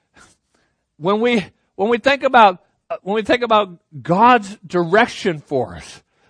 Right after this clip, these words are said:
God wants to, God wants to not be a, a tagline in our life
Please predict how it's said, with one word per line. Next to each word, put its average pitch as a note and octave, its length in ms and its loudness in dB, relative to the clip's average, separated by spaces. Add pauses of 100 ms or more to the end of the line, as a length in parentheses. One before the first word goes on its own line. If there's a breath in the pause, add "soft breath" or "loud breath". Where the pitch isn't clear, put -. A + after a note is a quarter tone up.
(100)
God A#3 400 4
wants A3 500 -2
to, F#3+ 240 -2 (880)
God A#3 280 4
wants A#3+ 300 -2
to G3 200 2 (180)
not G#3+ 300 0
be A3+ 160 -2
a, F#3 420 0 (120)
a E3 100 -4
tagline G3+ 1000 2
in F3+ 160 -6
our E3 200 4
life A3+ 400 2